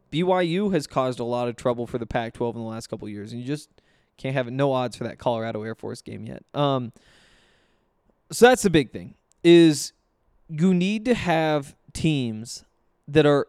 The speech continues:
in position, because then again, on top of that, those teams get ranked. You know, it's just so nice to have teams in the rankings early in the season who have a chance to, to build from there. Or, you know, when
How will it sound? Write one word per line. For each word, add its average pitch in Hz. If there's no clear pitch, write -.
in 165
position, 127
because 156
then 208
again, 170
on 143
top 220
of 139
that, 120
those 170
teams 165
get -
ranked. -
You 139
know, 147
it's 143
just 160
so 180
nice 160
to 151
have 127
teams 160
in 143
the 131
rankings 135
early 143
in 131
the 123
season 156
who 131
have 123
a 117
chance 135
to, 127
to -
build 147
from 123
there. 107
Or, 131
you 135
know, 135
when 131